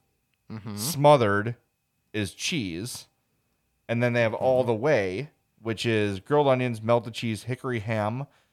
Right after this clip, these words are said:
Speaker 2: diced tomatoes, jalapenos, grilled mushrooms, and then topped with birch chili and sausage gravy. <laughs> Jesus
Speaker 1: Jesus.
Speaker 2: Christ. I don't know what I, there's really not much to add. Like, my one thought was jalapenos. That was the first thing I thought.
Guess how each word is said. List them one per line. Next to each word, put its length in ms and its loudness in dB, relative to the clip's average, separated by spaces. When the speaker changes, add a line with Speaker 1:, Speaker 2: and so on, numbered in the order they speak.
Speaker 2:
diced 260 0
tomatoes, 300 2
jalapenos, 760 0
grilled 220 -4
mushrooms, 480 -2
and 120 -6
then 140 -2
topped 300 -2
with 200 -8
birch 320 -6
chili 280 -6
and 120 -8
sausage 460 -6
gravy. 480 -16
<laughs> 60 -20
Jesus 500 -18
Speaker 1:
Jesus. 520 -14
Speaker 2:
Christ. 340 -18
I 140 -4
don't 160 -2
know 120 8
what 180 8
I, 60 2
there's 200 4
really 240 2
not 160 2
much 260 2
to 160 0
add. 240 4
Like, 120 8
my 100 6
one 260 6
thought 180 10
was 140 6
jalapenos. 640 2
That 100 8
was 120 6
the 80 6
first 280 4
thing 140 -2
I 60 0
thought. 360 0